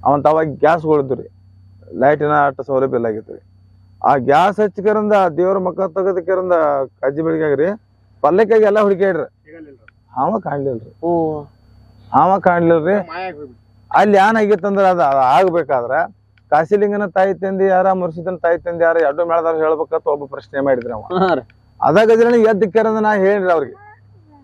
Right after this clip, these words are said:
Speaker 1: ಜಗತ್ತಿನೊಳಗೆ ಎಲ್ಲಾ ಸಿದ್ಧರದ ವಿಷಯ ಕೇಳ್ರಿ, ಬೇಡ ನಂಗಿಲ್ಲ. ಒಂದ್ ಮುರುಗುಣಿ ಮುರ್ಶಿದಂದು, ಒಂದು ಕಾಜಿ ಬೆಳಿಗ್ಗೆ ಕಾಶಿಲಿಂಗದ್ದು.
Speaker 3: ಕಾಶಿಲಿಂಗನ.
Speaker 1: ತಾಯಿ ತಂದೆ ಕುಲ ಗೇತ್ರ ಇದನ್ನ ಬಿಟ್ಟು ಬ್ಯಾರೆ ಕೇಳ್ರಿ ಅಂತ ನಾ ಹೇಳ್ನ.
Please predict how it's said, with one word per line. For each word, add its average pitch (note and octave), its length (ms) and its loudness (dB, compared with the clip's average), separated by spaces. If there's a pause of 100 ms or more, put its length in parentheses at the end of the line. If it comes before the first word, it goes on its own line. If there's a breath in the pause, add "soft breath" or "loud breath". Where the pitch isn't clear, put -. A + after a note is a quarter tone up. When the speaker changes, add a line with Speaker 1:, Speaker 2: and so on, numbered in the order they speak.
(140)
Speaker 1:
ಜಗತ್ತಿನೊಳಗೆ G#3 680 2
ಎಲ್ಲಾ F#3 240 2
ಸಿದ್ಧರದ G3+ 420 -2
ವಿಷಯ G3 340 2
ಕೇಳ್ರಿ, F#3+ 400 2
ಬೇಡ E3 180 2
ನಂಗಿಲ್ಲ. D3+ 360 -4 (600)
ಒಂದ್ E3+ 220 0
ಮುರುಗುಣಿ F3 380 2
ಮುರ್ಶಿದಂದು, F#3 560 0
ಒಂದು G3+ 340 2
ಕಾಜಿ D#3 380 0
ಬೆಳಿಗ್ಗೆ F3 360 0
ಕಾಶಿಲಿಂಗದ್ದು. C#3 680 -2
Speaker 3:
ಕಾಶಿಲಿಂಗನ. A#2 600 -8 (100)
Speaker 1:
ತಾಯಿ F#3 480 4
ತಂದೆ F3+ 440 2
ಕುಲ E3 380 0
ಗೇತ್ರ E3 420 -4
ಇದನ್ನ E3+ 340 0
ಬಿಟ್ಟು D#3 340 -4
ಬ್ಯಾರೆ D3 320 2
ಕೇಳ್ರಿ D#3+ 260 -2
ಅಂತ D#3+ 140 -6
ನಾ D3+ 100 -6
ಹೇಳ್ನ. C3+ 360 -4